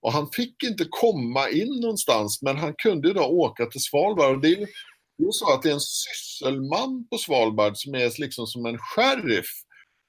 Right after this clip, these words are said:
Och han bestämmer allt. Och det enda han säger till folk som, eh, kommer dit är att de måste sköta sig själv. Och gör de det så...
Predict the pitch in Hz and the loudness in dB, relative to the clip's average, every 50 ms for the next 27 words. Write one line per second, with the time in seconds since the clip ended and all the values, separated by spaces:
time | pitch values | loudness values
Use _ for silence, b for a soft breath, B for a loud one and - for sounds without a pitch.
0 | _ _ 117 139 147 143 139 139 139 139 127 127 - 175 185 220 233 233 226 226 | _ _ 2 4 4 6 6 4 4 2 0 0 0 0 0 0 -2 -4 -6 -6
1 | - - - 131 117 117 117 117 202 240 226 143 107 95 - _ _ - - _ | -6 -2 0 0 0 0 -2 -2 0 0 0 0 0 -2 -6 _ _ -20 -20 _
2 | _ _ _ _ _ _ _ _ _ _ _ _ - 139 139 160 165 156 147 175 | _ _ _ _ _ _ _ _ _ _ _ _ -2 2 4 4 4 4 2 2
3 | 226 208 208 175 175 180 - - 180 175 190 196 190 185 185 160 - - 127 110 | 2 2 2 0 0 -2 0 0 2 2 2 2 0 -2 -6 -6 -2 0 0 0
4 | 107 - - 127 123 123 123 120 117 117 117 117 113 - 135 123 131 147 214 247 | -2 -2 -6 -8 -8 -6 -8 -6 -4 -4 -4 -6 -6 -8 -8 -8 -6 -6 -4 -4
5 | 269 269 - 120 104 113 - - 131 127 120 123 - - 131 127 - 156 127 - | -4 -4 -4 -4 -4 -4 -6 -8 -8 -8 -8 -8 -8 -8 -10 -6 -2 -2 -2 -2
6 | - 104 104 - 131 - - 233 285 - 101 98 - - - 127 139 135 135 135 | -2 -6 -6 -6 -8 -4 -2 -2 0 0 0 -2 -2 -4 -2 -2 0 0 0 0
7 | 127 139 170 240 320 320 294 226 143 120 113 107 - - - - 330 311 | 0 0 0 0 0 -2 -2 0 2 2 4 2 0 -4 -6 -8 -8 -10